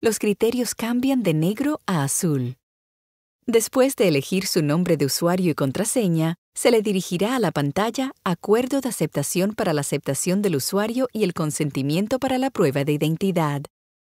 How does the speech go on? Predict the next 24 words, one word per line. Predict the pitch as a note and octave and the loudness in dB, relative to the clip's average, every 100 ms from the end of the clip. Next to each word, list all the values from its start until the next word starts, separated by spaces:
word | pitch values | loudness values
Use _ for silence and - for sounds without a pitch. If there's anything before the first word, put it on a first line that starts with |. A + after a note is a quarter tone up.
| - | -4
Tiene | D4 D#4 D4+ | 0 2 4
la | E3+ | 2
opción | - G3 G#3 | 2 2 2
de | A3+ | 2
marcar | E3+ D3+ F#3 F#3 - | 0 0 0 0 0
ambas | A3+ A#3+ G3 | -2 0 0
casillas | - D#3 - G3+ E3+ D3 - | 0 -2 -2 -2 0 -2 -4
para | - G#3+ | -2 0
aceptar | G3+ G3 F3+ A3 B3 - | 0 -2 -2 -4 -4 -2
o | - E3 | 2 4
hacer | D3+ F#3 B3+ | 4 0 -2
clic | - A3 G3 | 0 -2 0
en | F3+ | 0
los | C#3+ C#3+ | 0 0
enlaces | C3+ C#3+ G3+ C4 B3+ - | 0 0 0 -2 -2 -2
para | A3 F3 | 0 2
leer | D3 D#3 A3 | 2 2 2
los | F3+ C#3 | -2 -2
documentos | D3 - D3+ D#3 D3+ D3 C#3 - _ | -4 -2 0 0 0 0 -2 -4 _
y | A#3+ A3 | -2 2
luego | A3+ B3 C#4 | 2 4 2
marcar | G3 D3 C#3+ C3+ | 0 0 -2 -2
la | C#3+ | -2
casilla. | F#3 - F#3 D3 C#3 C#3 | -2 -2 -2 0 0 -2